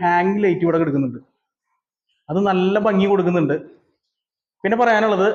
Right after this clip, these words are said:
ഇവിടെയാണ് സ്റ്റെയർ വരുന്നത്. പിന്നെ ഇവിടെ രണ്ട് ബെഡ്റൂമുകൾ. ഈ ഒരു ഭാഗത്തായിട്ടാണ് വാഷ് ഏരിയ വരുന്നത്.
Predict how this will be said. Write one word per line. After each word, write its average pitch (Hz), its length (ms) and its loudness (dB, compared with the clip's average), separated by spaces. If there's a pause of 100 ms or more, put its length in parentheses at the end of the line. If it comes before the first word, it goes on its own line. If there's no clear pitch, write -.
(920)
ഇവിടെയാണ് 202 480 0
സ്റ്റെയർ 180 480 -2
വരുന്നത്. 170 460 0 (760)
പിന്നെ 180 140 0
ഇവിടെ 196 160 2
രണ്ട് 190 360 -2
ബെഡ്റൂമുകൾ. 160 760 -2 (1300)
ഈ 202 80 -2
ഒരു 220 80 0
ഭാഗത്തായിട്ടാണ് 196 680 0
വാഷ് 175 300 0
ഏരിയ 180 160 2
വരുന്നത്. 175 420 0